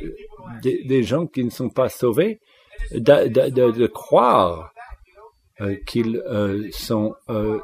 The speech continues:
sauvés et qu'ils, euh, nous mettons des demandes sur, euh, les, beaucoup de gens. Et, euh, et, et Jésus a dit une autre parabole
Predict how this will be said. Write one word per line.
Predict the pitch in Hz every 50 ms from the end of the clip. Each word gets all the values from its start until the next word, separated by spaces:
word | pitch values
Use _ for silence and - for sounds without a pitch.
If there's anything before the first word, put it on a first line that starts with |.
| - _ - - _ _ _ _ - - _ _ _ _ _ - _ -
sauvés | - - - - - - - - - 143 135 110 101 151 175 170 156 - - 147
et | 120 -
qu'ils, | - - 196 214 214 180 139
euh, | 120 117 110 104 - - _ _ - - - - - - - - - - -
nous | - 120 139 139 135
mettons | 135 139 131 - - 151 147 147
des | 135 117 107 120 127 127 123 123 117 - -
demandes | - 143 117 101 135 131 135 156 165 143 104 90
sur, | - - - - 113 113 113 101 - - 107
euh, | 104 101 104 113 -
les, | 110 107 107 104 113 - - - - - -
beaucoup | 101 98 107 - - 139 131
de | 113 110
gens. | 98 85 139 160 185 190 151 - - - - _ _ _ _ - - - - - _ _ _ _ _ -
Et, | - 123 127 127 127 127 - - -
euh, | 120 117 113 110 110 110 110 107 107 101 101 - - - - _ _ _ _ - - _ _ _ _ _ _ _ _ _ _ _ _ _ _ _ _ _ 226 220 320 _ 320 330 - - _ _ _ _ _ _ - 453 453 _ -
et, | 120 120 117 -
et | - 135 127 123 123 120 120 - - - - -
Jésus | - 104 90 110 135 113 101 120 175 196 202 -
a | - 131 123
dit | 120 143 143
une | 127 127
autre | 135 131 - - 117
parabole | - - 117 110 107 120 117 113 151 190 190 139 107 95 90